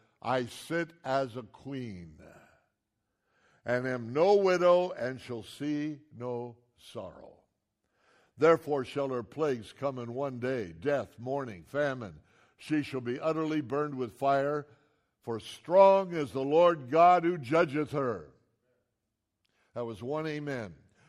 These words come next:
God does not like silence.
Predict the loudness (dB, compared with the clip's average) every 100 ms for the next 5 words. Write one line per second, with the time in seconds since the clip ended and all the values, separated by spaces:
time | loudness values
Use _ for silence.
0 | _ -12 2 4 4 2 -2 -8 -4 -4
1 | -4 -4 0 0 -2 2 4 4 -2 -4
2 | 4 4 4 0 -8